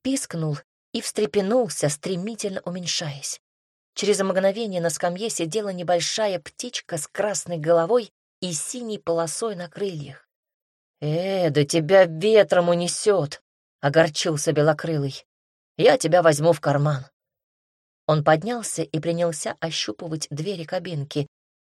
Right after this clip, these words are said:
Они открываться не желали. Анна взяла Мину к себе на колени и прикрыла плащом.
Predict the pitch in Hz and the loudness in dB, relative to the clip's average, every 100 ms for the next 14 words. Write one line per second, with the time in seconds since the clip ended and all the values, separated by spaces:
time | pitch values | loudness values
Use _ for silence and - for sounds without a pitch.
0 | _ 180 175 180 185 208 208 - 214 190 | _ 4 6 4 -2 -2 -4 -2 0 4
1 | 180 165 - 208 196 190 185 196 180 139 | 6 4 0 -4 -2 -2 -2 0 -2 -4
2 | 139 147 - _ _ _ _ _ _ - | -10 -16 -20 _ _ _ _ _ _ 4
3 | 165 165 165 160 165 170 190 180 165 151 | 4 4 2 4 4 4 0 -4 -4 -4
4 | 165 170 160 165 196 226 160 151 156 175 | 0 0 2 -2 -2 -4 -6 -4 -2 -2
5 | 160 175 175 185 190 - 240 175 | -4 -4 -4 -4 -6 -6 -6 -10